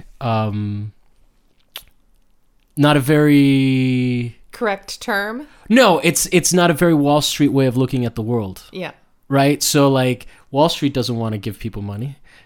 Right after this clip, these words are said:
Speaker 1: right? 'Cause
Speaker 2: Right.
Speaker 1: that comes from taxation. We'll get into how, how all of this works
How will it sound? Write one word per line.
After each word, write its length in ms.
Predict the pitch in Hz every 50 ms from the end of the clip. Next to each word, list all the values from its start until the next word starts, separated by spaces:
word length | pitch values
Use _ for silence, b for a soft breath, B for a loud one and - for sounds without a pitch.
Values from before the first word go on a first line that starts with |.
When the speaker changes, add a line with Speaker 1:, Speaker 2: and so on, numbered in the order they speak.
| b b b b _ -
Speaker 1:
right? 340 | 123 120 120 127 127 - - - -
'Cause 140 | - - 131
Speaker 2:
Right. 80 | -
Speaker 1:
that 200 | 143 139 131 127 -
comes 200 | - 135 127 117
from 140 | - - 120
taxation. 720 | 110 - 123 120 - - 131 123 110 - - 104 104 113 - _ _ _
We'll 100 | - 131 120
get 140 | 131 135 131
into 220 | 127 120 - 127
how, 460 | 101 120 117 113 110 110 110 107 - _ - -
how 380 | - 127 123 120 120 117 - - _ -
all 180 | - 131 127 123
of 80 | 120 113
this 180 | 120 110 -
works 460 | - 113 107 92 - - - - -